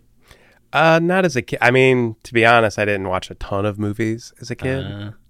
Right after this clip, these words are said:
Speaker 1: Um, I, I certainly wish I had. Like, if I had been <laughs> exposed to, like, RoboCop. You know, I,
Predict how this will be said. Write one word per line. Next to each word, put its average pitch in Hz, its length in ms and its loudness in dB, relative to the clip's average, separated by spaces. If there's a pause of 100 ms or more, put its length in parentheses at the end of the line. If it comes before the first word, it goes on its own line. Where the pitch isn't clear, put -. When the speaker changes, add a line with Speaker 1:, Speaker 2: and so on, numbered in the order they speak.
Speaker 1:
Um, 98 600 -4
I, 110 180 4 (100)
I 104 180 0 (600)
certainly 90 400 -8
wish 90 420 -2
I 82 160 -6
had. 82 500 -14
Like, 87 140 -8
if 95 100 -12
I 104 120 0
had 104 120 -2
been 101 100 -8
<laughs> 98 80 -8
exposed 98 420 -8
to, 104 60 -8
like, 85 160 -10
RoboCop. 92 640 -8 (280)
You 196 100 0
know, 185 120 4
I, 175 80 2